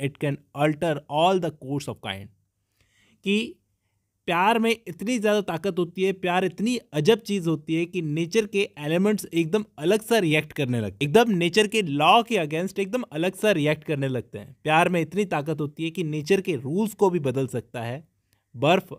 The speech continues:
आग को भड़का सकती है और आग बर्फ को जमा सकते हैं, जमा सकती है। Overall,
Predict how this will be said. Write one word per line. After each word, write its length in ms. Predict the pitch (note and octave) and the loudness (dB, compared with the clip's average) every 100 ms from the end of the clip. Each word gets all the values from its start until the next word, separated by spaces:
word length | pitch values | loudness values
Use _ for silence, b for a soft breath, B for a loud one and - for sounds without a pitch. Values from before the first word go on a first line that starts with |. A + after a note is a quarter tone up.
| - | -4
आग 280 | C#3 F3 F3 | 0 0 0
को 80 | F3 | -6
भड़का 360 | C#3+ A#2+ D#3+ E3+ | -6 -4 0 0
सकती 380 | F3 F3 - D#3 | 0 -4 -6 -4
है 120 | F#3 | -2
और 260 | F#3+ - - | -2 -4 -2
आग 320 | D3+ F#3 D3 | 4 4 4
बर्फ 340 | A2 C3+ D#3+ | -2 -4 -4
को 260 | - D#3 F#3+ | -6 -8 -8
जमा 380 | C3 C#3 C3+ C3+ | -4 0 2 2
सकते 360 | C3 G#2+ - | 0 -8 -8
हैं, 240 | A2+ A2+ A#2+ | -8 -8 -4
जमा 220 | B2+ B2+ | -2 -2
सकती 300 | A#2+ G2 C#4 | -4 -2 4
है। 40 | |
Overall, 280 | B3 G#3+ A3 | 6 4 2